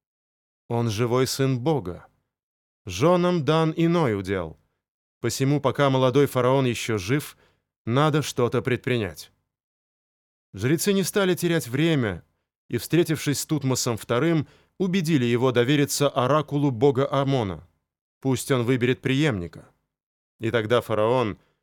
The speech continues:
уже отмеченный печатью смерти, отправился в Карнакский храм.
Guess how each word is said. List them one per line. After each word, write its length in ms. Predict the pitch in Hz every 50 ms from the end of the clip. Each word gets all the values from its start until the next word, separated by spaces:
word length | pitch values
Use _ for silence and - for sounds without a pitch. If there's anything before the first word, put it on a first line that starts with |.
| _ _ -
уже 240 | 120 107 123 151
отмеченный 520 | 151 147 151 156 170 165 - 160 160 156 143
печатью 480 | - 143 - - - 139 - 139 131
смерти, 640 | - - - 113 127 147 151 135 - - 147 135 - - _ _ _ _ _ _
отправился 680 | 127 123 - - - 139 147 151 147 143 139 - 147
в 100 | 135 -
Карнакский 680 | - 139 120 120 117 117 110 - - - - - 113
храм. 440 | 101 - 113 117 104 87 76 71 -